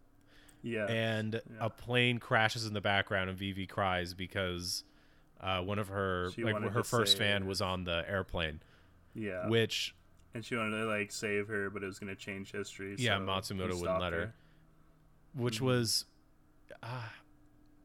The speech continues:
Speaker 2: I, no, I thought it was fine, but
Speaker 1: It was,
Speaker 2: it was so
Speaker 1: it was,
Speaker 2: jarring.
Speaker 1: yeah, it was definitely, yeah, I would agree. It was a random, like, a super random cut from, like, the last moment you saw them to that moment.
Speaker 2: Yeah,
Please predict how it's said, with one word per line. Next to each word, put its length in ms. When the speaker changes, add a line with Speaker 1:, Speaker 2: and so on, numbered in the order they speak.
Speaker 2:
I, 240
no, 120
I 140
thought 160
it 60
was 140
fine, 340
but 240
Speaker 1:
It 120
was, 340
Speaker 2:
it 120
was 160
so 260
Speaker 1:
it 20
was, 120
Speaker 2:
jarring. 420
Speaker 1:
yeah, 260
it 60
was 220
definitely, 680
yeah, 480
I 100
would 140
agree. 260
It 100
was 260
a 140
random, 500
like, 160
a 40
super 340
random 320
cut 380
from, 220
like, 160
the 80
last 320
moment 260
you 120
saw 240
them 220
to 160
that 220
moment. 340
Speaker 2:
Yeah, 280